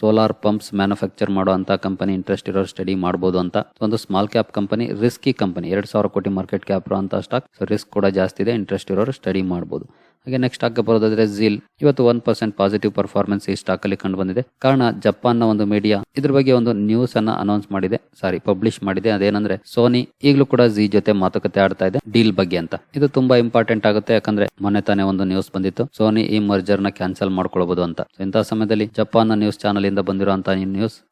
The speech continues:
ಇಂಪಾರ್ಟೆಂಟ್ ಆಗುತ್ತೆ. ಹಾಗಾಗಿ ಇವತ್ತು ಪಾಸಿಟಿವ್ ರಿಯಾಕ್ಷನ್ ಕೂಡ ಕಂಡು ಬಂದಿದೆ ಸ್ಟಾಕ್ ಅಲ್ಲಿ. ಸರಿ ಗೆಳೆಯರೇ, ಈ ಎಲ್ಲ ಅಪ್ಡೇಟ್ಸ್ ನಿಮ್ಗೆ ಇಷ್ಟ ಆಗಿದೆ ಅನ್ಕೊಳ್ತೀನಿ. ಈ ವಿಡಿಯೋದ ಲಿಂಕ್ ಅನ್ನು ಕಮ್ಯುನಿಟಿ ಟ್ಯಾಬ್ ಅಲ್ಲಿ ಹಾಕಿರ್ತೀನಿ ಅಥವಾ ಇವತ್ತಿನ ವಿಡಿಯೋದ ಕಾಮೆಂಟ್ ಬಾಕ್ಸ್ ಅಲ್ಲಿ ಪಿನ್ ಮಾಡಿರ್ತೀನಿ, ಒಂದ್ಸಲ ನೋಡಿ ಸರ್ವೋಟೆಕ್ ಬಗ್ಗೆ.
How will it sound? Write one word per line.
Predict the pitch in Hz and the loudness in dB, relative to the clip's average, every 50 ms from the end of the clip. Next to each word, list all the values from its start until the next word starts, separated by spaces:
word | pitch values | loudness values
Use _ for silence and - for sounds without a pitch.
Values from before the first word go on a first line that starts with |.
| - | -4
ಇಂಪಾರ್ಟೆಂಟ್ | 123 117 104 110 104 92 - 95 92 - 87 | -4 -2 0 0 0 0 0 -2 -2 0 -2
ಆಗುತ್ತೆ. | 85 87 - - | -2 -2 -2 0
ಹಾಗಾಗಿ | 104 113 120 127 | 0 2 2 2
ಇವತ್ತು | 131 135 131 127 135 - | 2 2 2 0 0 0
ಪಾಸಿಟಿವ್ | - 117 113 110 113 - 113 113 | 0 0 2 0 0 0 2 2
ರಿಯಾಕ್ಷನ್ | 110 104 101 98 - - 98 95 | 4 4 2 0 -2 -6 -8 -6
ಕೂಡ | - 104 107 | -4 -4 -6
ಕಂಡು | 117 - - 95 95 | -4 -4 -4 -4 -4
ಬಂದಿದೆ | 90 95 95 90 113 127 | -2 -4 -2 0 -2 -2
ಸ್ಟಾಕ್ | - - 92 87 - - | 0 0 -2 -2 -2 -4
ಅಲ್ಲಿ. | 82 82 - _ _ _ _ _ _ _ _ _ _ _ _ _ | -8 -8 -10 _ _ _ _ _ _ _ _ _ _ _ _ _
ಸರಿ | - - - 110 117 | -8 -2 0 2 4
ಗೆಳೆಯರೇ, | 113 113 113 110 113 - - _ - | 6 6 4 4 2 -2 -4 _ 0
ಈ | 104 | 2
ಎಲ್ಲ | 101 98 98 98 | 2 4 4 4
ಅಪ್ಡೇಟ್ಸ್ | 95 92 95 98 104 104 - - | 2 0 0 -2 -2 -2 -2 -2
ನಿಮ್ಗೆ | 101 98 101 95 | -2 0 2 0
ಇಷ್ಟ | 92 - - 110 | 0 0 0 0
ಆಗಿದೆ | 101 95 98 95 101 | 0 2 2 2 0
ಅನ್ಕೊಳ್ತೀನಿ. | 95 98 - 95 98 92 107 120 - _ - | 0 0 0 0 0 2 0 -2 -2 _ 0
ಈ | 123 | 2
ವಿಡಿಯೋದ | 117 117 113 117 110 113 | 4 6 8 8 8 6
ಲಿಂಕ್ | 110 110 113 113 107 - | 6 4 2 2 0 0
ಅನ್ನು | 107 107 _ - | -2 -2 _ -2
ಕಮ್ಯುನಿಟಿ | - 110 104 107 110 107 95 107 | 0 2 4 4 4 4 2 2
ಟ್ಯಾಬ್ | 95 - 98 92 98 | 2 2 2 4 4
ಅಲ್ಲಿ | 98 95 | 4 2
ಹಾಕಿರ್ತೀನಿ | 92 90 - 98 92 - 98 98 98 | 2 2 0 -6 -4 -4 -4 -2 -2
ಅಥವಾ | 92 - 98 92 90 - _ - | -2 0 0 0 0 -2 _ -6
ಇವತ್ತಿನ | 104 101 95 - 98 98 | -4 -4 -2 0 0 0
ವಿಡಿಯೋದ | 92 92 92 95 90 | 0 2 0 0 0
ಕಾಮೆಂಟ್ | 92 - - - 95 98 95 95 87 | 0 -4 -6 -6 -2 -2 -2 0 0
ಬಾಕ್ಸ್ | 90 90 85 - - | 0 -2 -2 -2 -4
ಅಲ್ಲಿ | 95 90 | -4 -4
ಪಿನ್ | - - 95 92 90 | -4 -4 -4 -2 -2
ಮಾಡಿರ್ತೀನಿ, | 90 90 87 90 90 - 107 117 - - | -2 0 -2 -2 -4 -4 -6 -6 -6 -6
ಒಂದ್ಸಲ | 110 101 - 101 92 92 | -8 -6 -4 -2 -2 -2
ನೋಡಿ | 92 92 92 92 95 98 | 0 0 -2 0 -2 -2
ಸರ್ವೋಟೆಕ್ | - - 101 90 92 90 82 - 87 - - | -4 -4 -4 -2 -2 -2 -2 -4 -8 -8 -8
ಬಗ್ಗೆ. | 87 82 87 - | -8 -8 -8 -10